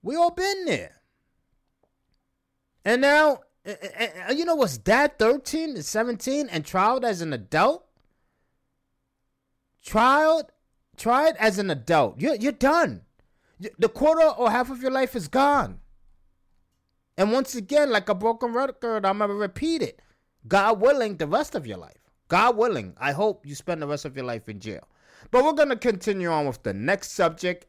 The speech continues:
at hand. And I don't know if you guys have seen the beef between Ben Shapiro and, and Candace Owens.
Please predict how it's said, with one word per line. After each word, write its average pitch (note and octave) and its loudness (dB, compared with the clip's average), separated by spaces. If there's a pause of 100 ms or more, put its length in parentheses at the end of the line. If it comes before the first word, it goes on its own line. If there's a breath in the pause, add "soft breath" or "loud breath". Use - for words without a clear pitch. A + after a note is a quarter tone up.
at C#3 -2
hand. C3+ -6 (320 loud breath)
And E3+ 0
I G#3+ 4
don't A#3 0
know G3 4
if D3+ -2
you C#3+ -2
guys A#2+ 2
have G#2 -4
seen A2 -10
the E2+ -10
beef C3 -6
between G2+ -8
Ben B2 -4
Shapiro G#2 -6 (960)
and, A2+ -2 (640)
and A2+ -4 (840)
Candace A2 -6
Owens. F2+ -10